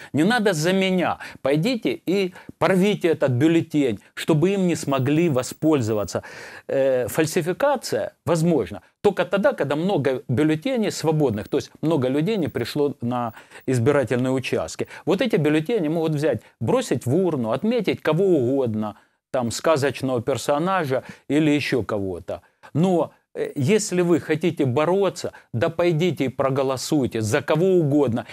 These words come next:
или против кого угодно. Поставьте там, э, две галочки, это не будет считаться. Перечеркните, ещё что-нибудь сделайте. Но свой бюллетень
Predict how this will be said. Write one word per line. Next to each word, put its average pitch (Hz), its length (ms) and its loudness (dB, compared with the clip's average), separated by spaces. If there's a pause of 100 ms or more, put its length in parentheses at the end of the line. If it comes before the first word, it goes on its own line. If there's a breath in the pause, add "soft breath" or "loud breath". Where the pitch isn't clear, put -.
(120)
или 233 180 4
против 190 640 0
кого 123 340 0
угодно. 104 520 -2 (260 soft breath)
Поставьте 165 560 0
там, 156 320 0 (240 loud breath)
э, 120 380 0
две 135 360 2
галочки, 120 540 -2
это 127 160 0
не 135 100 0
будет 123 300 0
считаться. 110 480 -4 (240 loud breath)
Перечеркните, 165 1000 0
ещё 180 300 0
что-нибудь 131 520 -2
сделайте. 110 580 -2 (220 loud breath)
Но 165 280 2 (140)
свой 180 340 0
бюллетень 151 560 0